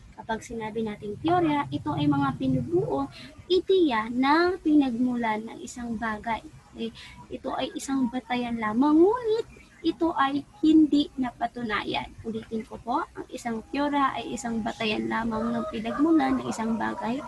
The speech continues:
ngunit hindi napatunayan. Okay, walang tiyak na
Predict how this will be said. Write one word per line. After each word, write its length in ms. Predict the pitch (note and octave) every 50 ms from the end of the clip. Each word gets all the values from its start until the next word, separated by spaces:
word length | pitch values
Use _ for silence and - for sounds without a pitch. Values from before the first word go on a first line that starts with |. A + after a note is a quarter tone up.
| - - - - - - - -
ngunit 400 | F4 F4+ F#4+ F#4 F4 F4+ F#4 - - C#4
hindi 640 | C#4+ C4+ C#4+ D#4 D#4 D4+ D4 C#4+ B3 C4+ C4+ C#4 C#4
napatunayan. 1040 | C4 A#3+ A#3 - A3+ A3 A3 A3 - A3+ A3 A3 G#3 G3 F#3+ - - G3+ - - - - - - - _ _ _ - - - _ _ - _ - _ - _ _ - - - - - - - _ _ _ - - - - - - - - _ - - - - - - - - - - - - - - - - - - - - - - - _ _ _ _ _ _ _ _ _ _
Okay, 320 | _ D4 C#4 B3 G#3 - - - - - _ B3+
walang 320 | C4 C#4+ F4+ A4 C5+ D#5+ D#5+ D5+
tiyak 340 | C#5+ C#5 C5 A#4 A4+ A4+ - F4+
na 80 | F4+